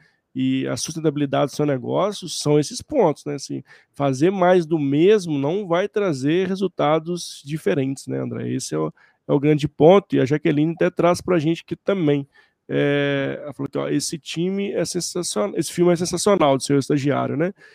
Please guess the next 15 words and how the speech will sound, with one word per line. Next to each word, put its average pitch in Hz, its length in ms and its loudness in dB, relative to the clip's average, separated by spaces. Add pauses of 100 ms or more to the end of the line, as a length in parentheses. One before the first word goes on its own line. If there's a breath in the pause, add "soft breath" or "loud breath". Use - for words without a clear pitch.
(240 soft breath)
"Até 147 320 6
mesmo 151 380 6
para 170 140 4
mostrar 170 340 2
que 151 100 -2
no 151 80 4
ambiente 151 280 2
corporativo 151 680 0
temos 160 220 0
que - 60 -18
ter 160 100 0
consciência 147 540 0
do 156 60 2
aprendizado 143 640 0
constante." 131 720 -4